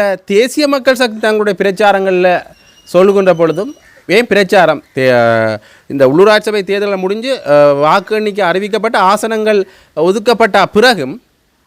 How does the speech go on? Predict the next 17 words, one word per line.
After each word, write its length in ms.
தேசிய 340
மக்கள் 320
சக்தியிலிருந்து 520
வந்த 220
விடயம் 280
என்னென்னு 260
பார்த்தீங்கன்னா, 460
நாங்கள் 360
எந்த 160
ஒரு 140
கூட்டணியும் 640
அமைக்க 220
மாட்டோம். 340
அதாவது 300
வந்து 220
கட்சிகளாக 600
இயங்குகின்றவர்களோட 720